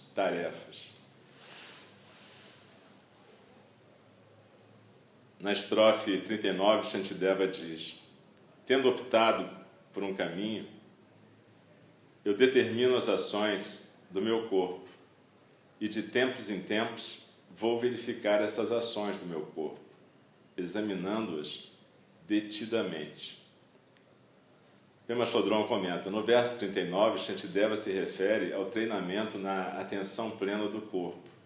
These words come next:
De tempos em tempos, damos uma olhada no que está acontecendo no nosso corpo, na nossa postura, nas nossas ações.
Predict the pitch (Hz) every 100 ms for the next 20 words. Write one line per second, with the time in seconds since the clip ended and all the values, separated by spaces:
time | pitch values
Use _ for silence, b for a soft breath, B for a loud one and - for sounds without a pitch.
0 | - - - - - B B - 107 135
1 | 151 151 117 113 98 107 123 - - -
2 | - - - - - - 120 127 127 139
3 | 131 101 98 104 98 87 82 - - 101
4 | - - 113 - 107 98 95 - 107 110
5 | 104 92 101 110 104 - 104 101 - 90
6 | 90 85 107 110 113 95 82 - 113 127
7 | 131 117 104 101 98 104 113 110 95 87
8 | - -